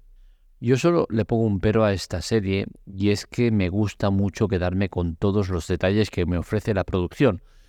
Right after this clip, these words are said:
desde iluminación, eh, eh, planos, eh, manera de, de, de cómo exponen lo que me están contando,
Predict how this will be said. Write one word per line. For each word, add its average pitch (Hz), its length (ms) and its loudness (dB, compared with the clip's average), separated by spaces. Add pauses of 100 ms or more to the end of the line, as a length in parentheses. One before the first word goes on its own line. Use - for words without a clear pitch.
(180)
desde 95 220 -2
iluminación, 104 1040 0
eh, 95 1000 -2 (840)
eh, - 440 -10
planos, 107 680 2 (500)
eh, 104 800 -2 (240)
manera 110 500 2
de, 98 220 2
de, 104 220 0
de 98 180 -2
cómo 104 240 0
exponen 101 560 0
lo 92 100 0
que 92 160 -2
me 92 140 0
están 98 300 -2
contando, 113 640 0